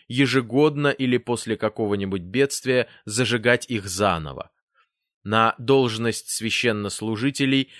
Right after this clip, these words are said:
выбирали женщин, поскольку они были хранительницами домашнего огня.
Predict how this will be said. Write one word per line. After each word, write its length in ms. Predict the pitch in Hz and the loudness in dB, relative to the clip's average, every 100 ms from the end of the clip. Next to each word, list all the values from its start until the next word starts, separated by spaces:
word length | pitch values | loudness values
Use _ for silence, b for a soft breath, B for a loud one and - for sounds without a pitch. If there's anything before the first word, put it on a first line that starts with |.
| B | B
выбирали 640 | - 127 123 131 139 143 147 | -2 2 4 6 6 6 4
женщин, 640 | 113 117 123 98 - 95 | 2 2 2 0 -4 -4
поскольку 540 | 87 95 - 127 127 117 | -2 -4 -2 -4 0 2
они 220 | 110 123 | 2 0
были 360 | 117 123 123 B B | -2 0 0 B B
хранительницами 1120 | - 127 123 117 120 113 113 113 - 113 110 - | 0 2 4 2 -2 -4 -4 -4 -4 -4 -4 -4
домашнего 800 | 104 107 98 90 - 92 87 92 | -2 0 0 -2 -4 -8 -4 -4
огня. 540 | 92 87 87 82 - | -4 -6 -8 -8 -10